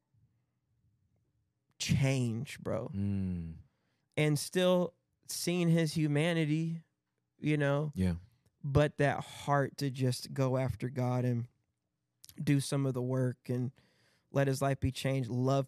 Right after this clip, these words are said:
Speaker 1: people within the sh-, church context.
Speaker 2: Yep.
Speaker 1: We had older gentlemen in the church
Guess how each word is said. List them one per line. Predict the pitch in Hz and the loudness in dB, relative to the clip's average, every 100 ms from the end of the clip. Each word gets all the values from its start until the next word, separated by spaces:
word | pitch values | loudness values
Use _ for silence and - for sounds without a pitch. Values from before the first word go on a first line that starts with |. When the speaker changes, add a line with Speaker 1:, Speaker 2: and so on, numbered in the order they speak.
| - | 0
Speaker 1:
people | 135 131 - 131 131 | -2 0 0 0 0
within | 131 139 131 | -2 0 0
the | 127 | 0
sh-, | - _ _ | -4 _ _
church | - 139 127 | -4 -2 -2
context. | - 127 127 135 113 107 - | -4 -4 -4 -4 -6 -8 -2
Speaker 2:
Yep. | 92 92 - _ _ _ - | 2 2 0 _ _ _ -2
Speaker 1:
We | 147 | 2
had | 151 147 139 127 139 _ _ _ _ - | 4 2 2 -2 -8 _ _ _ _ 0
older | 151 151 151 | 2 4 2
gentlemen | 139 147 143 139 | 2 2 2 2
in | 135 | 2
the | 135 | 0
church | 131 147 139 123 - | 0 0 0 -2 -10